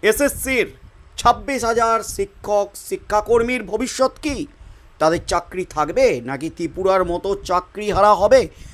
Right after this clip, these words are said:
মামলার বিপুল সংখ্যক শিক্ষক? যোগ্য অযোগ্য চাকরি প্রার্থীদের আলাদা করা কি সম্ভব হবে? এই সমস্ত প্রশ্নের জবাব আগামীকালই মিলতে চলেছে সুপ্রিম কোর্ট থেকে।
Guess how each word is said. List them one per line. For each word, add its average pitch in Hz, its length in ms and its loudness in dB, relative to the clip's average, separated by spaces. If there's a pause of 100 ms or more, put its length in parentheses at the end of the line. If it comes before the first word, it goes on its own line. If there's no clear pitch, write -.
(140)
মামলার 190 440 2
বিপুল 190 640 -6
সংখ্যক 208 580 -4
শিক্ষক? 160 520 -2 (580)
যোগ্য 226 340 4
অযোগ্য 269 420 6
চাকরি 240 360 -2
প্রার্থীদের 233 440 0 (220)
আলাদা 165 340 0
করা 180 260 -4
কি 180 140 -12
সম্ভব 196 380 -2
হবে? 214 360 2 (500)
এই 143 120 -2
সমস্ত 160 360 -6
প্রশ্নের 160 560 -10
জবাব 226 340 2 (400)
আগামীকালই 220 560 0
মিলতে 151 300 2
চলেছে 139 460 -6 (480)
সুপ্রিম 175 420 -2
কোর্ট 139 180 -4
থেকে। 135 280 -4